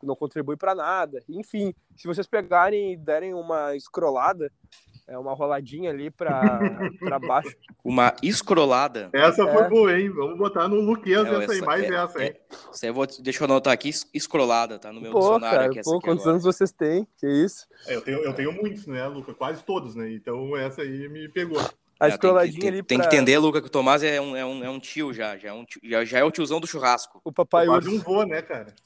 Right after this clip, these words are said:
Speaker 2: Eu um
Speaker 3: Quase
Speaker 2: vô.
Speaker 3: o vô do churrasco, é, isso aí.
Speaker 1: Enfim, é, se vocês olharem ali, vai ter, inclusive, muita gente reclamando da postura do Tyson,
Speaker 3: Sim.
Speaker 1: é, e, e respondendo ele, inclusive ele responde, é,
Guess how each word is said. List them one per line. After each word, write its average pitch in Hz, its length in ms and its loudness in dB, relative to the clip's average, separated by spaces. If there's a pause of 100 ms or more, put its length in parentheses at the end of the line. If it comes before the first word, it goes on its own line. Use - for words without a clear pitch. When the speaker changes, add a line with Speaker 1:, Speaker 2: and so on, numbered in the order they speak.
(140)
Speaker 2:
Eu 110 180 -12
um 127 40 -12
Speaker 3:
Quase 135 300 -8
Speaker 2:
vô. - 20 -8
Speaker 3:
o 117 60 -10
vô 117 200 -6
do 117 60 -6
churrasco, 101 480 -12
é, 98 140 -10
isso - 180 -10
aí. 107 140 0
Speaker 1:
Enfim, 202 340 -8 (400)
é, 139 560 0
se - 80 -16
vocês 165 240 -6
olharem 180 340 2
ali, 165 280 -6
vai 190 180 -4
ter, 185 220 -2
inclusive, 196 520 -6
muita 190 300 -4
gente 185 460 -6 (260)
reclamando 185 640 2
da 170 80 -4
postura 165 480 -8
do 156 80 -12
Tyson, 156 640 -4
Speaker 3:
Sim. 117 360 -8
Speaker 1:
é, 127 200 -6 (260)
e, 139 260 -4
e - 40 -2
respondendo 170 640 2
ele, 196 300 2
inclusive 196 440 -4
ele 226 120 0
responde, 220 600 2 (460)
é, 139 400 4